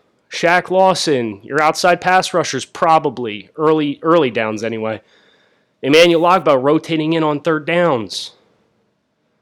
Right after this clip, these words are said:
Wilkins, Godchaux, Zach Si-, like, the depth is good, yes. You have a good defensive coach.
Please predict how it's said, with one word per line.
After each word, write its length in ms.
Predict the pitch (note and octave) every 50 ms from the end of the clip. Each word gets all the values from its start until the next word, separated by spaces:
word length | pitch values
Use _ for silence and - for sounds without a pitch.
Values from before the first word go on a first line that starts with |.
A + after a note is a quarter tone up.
| _ _ _ _ _ _ _ -
Wilkins, 460 | C#3+ F3+ F#3 F3+ - D#3+ D3 C3 -
Godchaux, 500 | - D#3 F3+ F3+ - - D#3 C#3 B2+ B2
Zach 300 | - D#3+ D#3+ E3 D#3 -
Si-, 240 | - F3+ E3 D#3 C#3+
like, 240 | E3 E3 D#3+ D#3+
the 80 | - D3
depth 340 | - - E3+ F#3+ G#3+ - -
is 120 | F3 C#3+
good, 500 | - - C#3 F3+ G#3+ G#3+ F#3 B2 F#2+ F2 _
yes. 500 | - - G#3 G#3+ F3+ B2 - - - - _ _ _ _ _ _ _ _ _ _
You 100 | - F3
have 60 | F3
a 60 | F3+
good 360 | E3 B2+ D3+ F#3 G3 G3 G3 -
defensive 480 | F3+ - - F#3+ F#3+ F#3 - F3 -
coach. 480 | - - G3 G3+ F3+ C3+ - - -